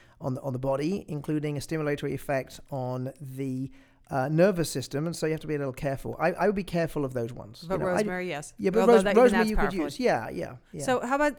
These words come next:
Speaker 2: how about, again, I, I always heard that citrus was very uplifting. Grapefruits and the, and the lemons and the oranges.
Speaker 1: So the ones, actually the ones that we use are petitgrain and neroli, which
Speaker 2: Mm-hmm.
Speaker 1: are derivatives of, um, of, of citrus. They're actually quite relaxing, and they're used in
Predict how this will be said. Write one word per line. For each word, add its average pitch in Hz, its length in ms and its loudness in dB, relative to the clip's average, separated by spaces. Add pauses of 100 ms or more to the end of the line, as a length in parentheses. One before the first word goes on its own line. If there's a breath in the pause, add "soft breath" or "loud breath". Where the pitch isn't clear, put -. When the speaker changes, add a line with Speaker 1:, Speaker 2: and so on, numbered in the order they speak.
(120)
Speaker 2:
how 294 120 -8
about, - 180 -2
again, 302 340 -6
I, 294 120 -4 (140)
I 330 60 -2
always 339 180 -2
heard 294 120 -6
that 269 120 -6
citrus 214 320 -6
was 185 140 -6
very 175 220 -4
uplifting. - 420 -10 (140)
Grapefruits 214 460 -4
and 160 100 -8
the, 165 240 -8
and 170 180 -8
the 160 60 -6
lemons 196 480 -4
and 165 240 -8
the 143 40 -4
oranges. 185 540 -4
Speaker 1:
So 180 240 8
the 170 180 2
ones, 208 440 0
actually 180 320 -2
the 160 100 -2
ones 156 200 -2
that 147 100 -8
we 151 160 -4
use 165 240 -4
are - 20 -8
petitgrain 156 600 -2
and 131 80 -2
neroli, 123 440 -2
which 151 220 -6
Speaker 2:
Mm-hmm. 156 80 -10
Speaker 1:
are 131 380 0 (120)
derivatives 147 720 -4
of, 139 400 -4
um, 117 560 -4
of, 139 220 -4
of 143 160 -8
citrus. - 480 -6 (1120 soft breath)
They're 170 120 6
actually 170 360 2
quite 156 320 -4
relaxing, 120 600 -6
and 143 120 -6
they're 147 80 -2
used 156 180 -2
in 147 100 -6